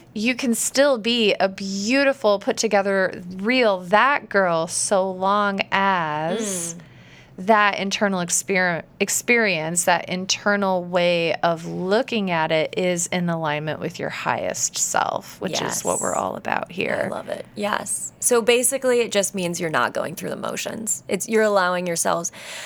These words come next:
Speaker 2: you're allowing yourself to be, like, permeated by the experience. That's kind of how I look at it, is, like, allowing yourself to be affected, because so many times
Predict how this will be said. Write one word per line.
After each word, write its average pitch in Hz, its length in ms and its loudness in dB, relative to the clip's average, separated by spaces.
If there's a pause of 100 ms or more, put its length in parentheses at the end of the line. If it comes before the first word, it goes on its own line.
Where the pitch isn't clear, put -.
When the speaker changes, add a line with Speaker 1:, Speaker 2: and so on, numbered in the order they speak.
(400)
Speaker 2:
you're 285 160 6
allowing 277 320 4
yourself 349 440 0
to 277 140 -2
be, 233 340 0
like, 202 400 0
permeated 185 880 0
by 107 180 4
the 98 140 -6
experience. - 720 -4
That's 214 180 2
kind 285 160 2
of 302 80 2
how 208 240 4
I 165 240 0
look 127 240 -2
at - 160 2
it, - 220 0
is, 165 340 -2 (540)
like, 208 300 2 (420)
allowing 220 480 4
yourself 240 320 0
to 214 80 -4
be 214 160 2
affected, - 880 -4 (600)
because 226 540 2 (200)
so - 580 2
many 247 240 2
times 180 480 0